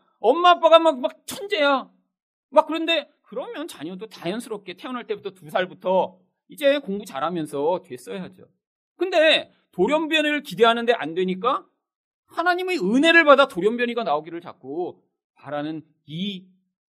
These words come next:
말도 안 되는 우상 숭배자들의 태도. 근데 교회에서 어떻게 하나요? 그걸 막 부추기는 거예요. 기도하면 못 들어갈 대학 들어간다고. 근데 참 이 문제가 뭐냐면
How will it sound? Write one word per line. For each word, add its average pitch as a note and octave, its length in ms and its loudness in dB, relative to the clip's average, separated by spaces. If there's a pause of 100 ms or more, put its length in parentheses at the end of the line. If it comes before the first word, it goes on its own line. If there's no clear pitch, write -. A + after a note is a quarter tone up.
(260)
말도 F#3+ 580 -2
안 D3 140 -2
되는 C#3 360 -4 (340)
우상 C3+ 500 -12
숭배자들의 G2+ 800 -16
태도. - 320 -20 (640)
근데 - 120 -16
교회에서 F#3 360 0
어떻게 E3 220 -6
하나요? E3+ 260 -6
그걸 G#3 160 -10
막 B3+ 180 -10
부추기는 G#3 520 -16
거예요. G#2+ 340 -20 (1300)
기도하면 G#3 600 4 (560)
못 E3 180 -6
들어갈 E3 320 -2
대학 C#3+ 400 0 (420)
들어간다고. B2 640 -20 (500)
근데 - 140 -14
참 A3 260 -10
이 D3 60 -10
문제가 D3 400 -4
뭐냐면 B2 640 -8